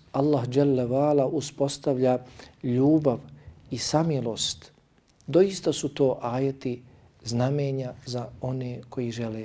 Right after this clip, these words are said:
da razmišljaju. Dakle, Allah subhanahu wa ta'ala brak naziva jednim od svojih ajeta, od svojih znamenja, od svojih dokaza.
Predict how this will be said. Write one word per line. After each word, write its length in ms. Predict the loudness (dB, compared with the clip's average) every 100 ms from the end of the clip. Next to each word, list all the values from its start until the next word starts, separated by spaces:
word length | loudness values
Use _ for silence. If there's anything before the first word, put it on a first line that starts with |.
| -8
da 200 | -8 -8 -10
razmišljaju. 840 | -8 -8 -6 -10 -10 -8 -8 -10 -16 -20 _ _ _ -20 -20 -16 -4
Dakle, 380 | -4 2 2 2 -6 -20 -20 _ -8
Allah 300 | -2 0 -2
subhanahu 500 | -4 -8 -4 -2 -2
wa 60 | 0
ta'ala 200 | 0 0
brak 520 | 2 0 0 -6 -10
naziva 580 | -8 -6 -2 0 0 -2
jednim 800 | -2 0 0 0 -4 -2 -2 -4 -10 -18 -6
od 260 | -4 -4 -8
svojih 560 | -8 -2 0 2 0 -8 -8
ajeta, 640 | -4 -4 -4 -8 -14 -20 _
od 100 | -12
svojih 400 | -2 0 0 -2
znamenja, 540 | -4 -4 -2 -6 -10 -18 _
od 120 | -12 -2
svojih 380 | 2 2 0
dokaza. 560 | -4 -6 -6 -10 -12